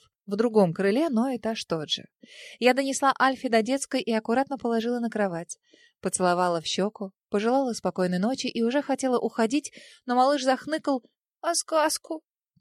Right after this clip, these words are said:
Ты же всегда рассказывала». «Сказку? Ну хорошо», хихикнула я, присаживаясь на край кровати и беря Альфи за руку. «Тогда слушай». Я начала рассказывать сказку про красавицу и чудовище,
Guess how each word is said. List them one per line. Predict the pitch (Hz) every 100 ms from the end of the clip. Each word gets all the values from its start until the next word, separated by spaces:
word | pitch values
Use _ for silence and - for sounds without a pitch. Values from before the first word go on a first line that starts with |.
| -
Ты | 285
же | 285
всегда | - 302 339 330
рассказывала». | 302 - 339 294 247 214 185 - _ _ _ _ _ _
«Сказку? | - - 175 185 220 - 285 180 _ _ _ _ _
Ну | 151 143
хорошо», | - 175 196 202 - 135 - _ _ -
хихикнула | 196 - 262 220 202
я, | 196 247
присаживаясь | 269 190 - 220 214 190 185
на | 196 190
край | 202 196
кровати | - 170 196 247 226 208 - - -
и | 220
беря | 214 285 -
Альфи | 240 240 240
за | 196 185
руку. | 165 - 127 - _ _ -
«Тогда | 185 151 151 160 190 220 _
слушай». | - - 165 143 - - - _ _ _ _ _ _ - - _ -
Я | 226 302
начала | 294 269 277
рассказывать | 269 254 - 254 233 233 226
сказку | 269 277 - 180
про | 196
красавицу | 190 208 214 269 240 233 226
и |
чудовище, | 220 233 247 220 151 - 135